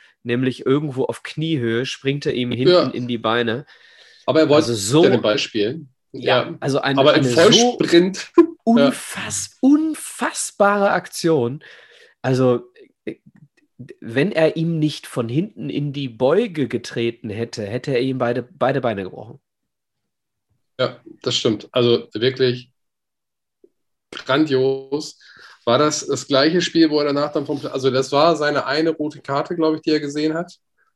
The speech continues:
Speaker 2: Ähm, er hat doch auch noch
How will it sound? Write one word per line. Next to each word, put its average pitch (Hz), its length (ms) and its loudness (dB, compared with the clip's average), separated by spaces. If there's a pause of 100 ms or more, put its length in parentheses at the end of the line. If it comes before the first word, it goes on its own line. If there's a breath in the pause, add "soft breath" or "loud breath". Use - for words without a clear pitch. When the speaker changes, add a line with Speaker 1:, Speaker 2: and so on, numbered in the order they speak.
(280)
Speaker 2:
Ähm, 131 520 0 (1300)
er - 160 -6 (180)
hat 123 140 -8
doch 131 160 -2
auch 135 280 -4 (240)
noch 127 220 -2